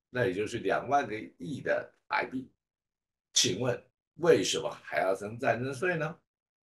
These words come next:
理由也很简单，就是这些钱你别以为看起来很多，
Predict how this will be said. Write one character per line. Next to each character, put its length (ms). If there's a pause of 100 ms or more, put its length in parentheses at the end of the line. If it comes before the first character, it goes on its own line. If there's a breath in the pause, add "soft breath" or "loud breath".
(100)
理 120
由 200
也 160
很 180
简 240
单， 160 (640)
就 120
是 80
这 160
些 100
钱 180
你 40
别 180
以 200
为 120
看 180
起 60
来 100
很 280
多， 280